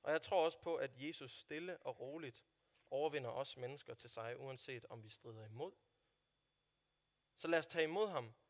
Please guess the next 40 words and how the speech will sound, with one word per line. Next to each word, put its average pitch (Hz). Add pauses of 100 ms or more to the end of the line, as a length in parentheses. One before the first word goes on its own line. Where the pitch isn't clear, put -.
(100)
og 131
byde 147
ham 135
velkommen. 123 (1500)
Tag 165
del 190
i 147
nadveren 143
herefter 151
og 127
sig, 123 (260)
"Hosianna, 131 (120)
Herre, 117 (120)
frels -
os. - (800)
Frels 117
mig." 110 (1080)
Og -
det 185
kan 165
godt 175
være, 165
at 160
dine 165
fysiske 185
øjne 139
lige 185
nu 170 (360)
ikke 190
kan 143
se, 170
at 127
Jesus, 143
han 143
er 120
din 151
frelser 113 (1120)
og 143
din 170
konge. 110